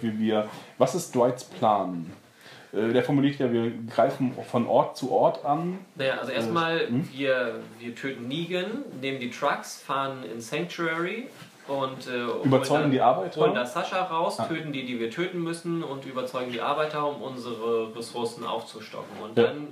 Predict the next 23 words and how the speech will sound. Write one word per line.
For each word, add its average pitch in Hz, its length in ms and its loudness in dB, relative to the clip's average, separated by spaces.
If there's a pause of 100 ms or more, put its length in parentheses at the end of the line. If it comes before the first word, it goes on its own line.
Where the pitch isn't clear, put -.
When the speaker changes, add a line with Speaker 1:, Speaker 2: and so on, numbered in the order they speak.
(320)
Speaker 2:
fahren 135 180 0
wir 131 80 -6
von 123 180 -8
Stützpunkt 135 460 -8
zu 123 100 -10
Stützpunkt 127 500 -12
und 117 140 -10
schalten 107 300 -8
die 107 120 -10
aus. - 340 -10 (440)
Speaker 1:
Mhm. 98 320 0 (180)
Speaker 2:
Das 113 200 -6
ist 113 220 -10
so 110 120 -6
sein 107 300 -8
Plan, 107 180 -10
der 113 100 2
sich 123 180 -4
ja 113 120 -2
auch 113 220 -4 (200)
sinnig 113 520 -8
anhört. 104 720 -14
Speaker 1:
Ja. 120 180 6